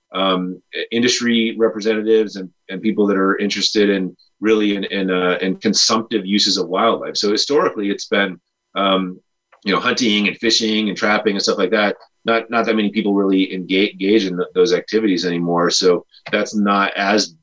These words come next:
big of a, a thing. I mean, it still is. I mean, there's definitely still, you know, run by these, these yahoos that, that wanna do this stuff. Um, but the, uh, i-, industries as well, um, and, and, you know, the fracking industry and the fossil fuel industries, and they have their,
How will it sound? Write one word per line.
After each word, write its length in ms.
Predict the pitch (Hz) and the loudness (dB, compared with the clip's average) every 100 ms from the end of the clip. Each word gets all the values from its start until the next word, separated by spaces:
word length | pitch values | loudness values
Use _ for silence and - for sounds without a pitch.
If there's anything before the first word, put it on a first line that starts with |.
| _ _ - | _ _ 0
big 280 | 113 113 | 2 2
of 80 | 120 | 0
a, 300 | 113 - 113 - | -2 0 0 0
a 60 | |
thing. 180 | - 120 | -2 0
I 20 | 113 | 2
mean, 100 | 113 | 0
it 60 | |
still 260 | - 143 127 | 0 -2 2
is. 260 | 131 107 | 0 0
I 40 | 101 | -4
mean, 60 | |
there's 120 | 101 107 | -4 0
definitely 240 | 123 110 | 2 0
still, 500 | - 113 110 104 - _ _ | 0 2 2 2 -6 _ _
you 80 | 104 | -4
know, 80 | 95 | -2
run 280 | 90 104 107 | 0 0 2
by 120 | 95 | 2
these, 340 | 90 85 - - | 0 -2 -6 -6
these 200 | 85 87 | -4 0
yahoos 540 | 92 110 101 87 80 | 0 2 2 0 0
that, 180 | 87 80 | 0 2
that 120 | 85 | 0
wanna 240 | 90 90 82 | 0 -2 0
do 160 | 101 | 2
this 140 | 98 - | 2 0
stuff. 180 | - - _ _ _ - | -4 -8 _ _ _ -4
Um, 340 | 95 90 85 | 0 0 -2
but 380 | 101 92 - - _ _ - | 0 0 0 -2 _ _ -4
the, 280 | 101 98 92 | 0 2 4
uh, 320 | 92 90 87 | 2 2 0
i-, 220 | 101 101 | -2 -2
industries 500 | 113 131 - 101 95 | 0 0 2 0 0
as 140 | 90 92 | -2 -4
well, 580 | 107 120 95 90 87 - | -2 0 0 -4 -8 -8
um, 260 | 92 90 90 | -4 -2 0
and, 160 | 92 | 0
and, 320 | 92 90 85 - | -2 -4 -6 -10
you 80 | 87 | -8
know, 80 | 80 | -6
the 60 | |
fracking 360 | - 107 107 101 | 0 0 2 0
industry 400 | 95 - 95 92 | -2 -2 2 2
and 80 | 85 | 2
the 40 | |
fossil 260 | - - - | 0 -2 0
fuel 220 | 110 107 | 2 4
industries, 440 | 101 98 101 95 90 | 2 0 0 0 0
and 140 | 90 | 0
they 100 | 98 | 0
have 140 | 104 101 | 0 -2
their, 200 | 92 | -6